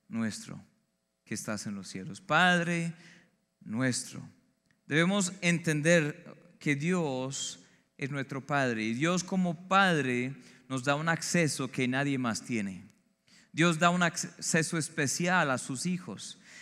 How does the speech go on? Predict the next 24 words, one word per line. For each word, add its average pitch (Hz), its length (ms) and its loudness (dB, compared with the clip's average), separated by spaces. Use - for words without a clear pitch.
Cristo 175 320 4
podría 160 360 2
haberles 170 320 4
enseñado 143 500 0
que 151 140 -2
comenzaran 147 580 2
la 143 100 0
oración 123 380 -2
con: 156 320 -2
"Rey 185 420 4
nuestro, 170 760 0
supremo 185 640 -2
de 160 80 0
la 151 140 2
creación". 131 840 0
<laughs> 151 120 -4
Podrían 170 400 2
haber 170 180 4
dicho: 185 400 0
"Amigo 214 500 8
nuestro" 151 420 0
o 190 160 0
"Creador 196 680 6
nuestro". 135 520 -4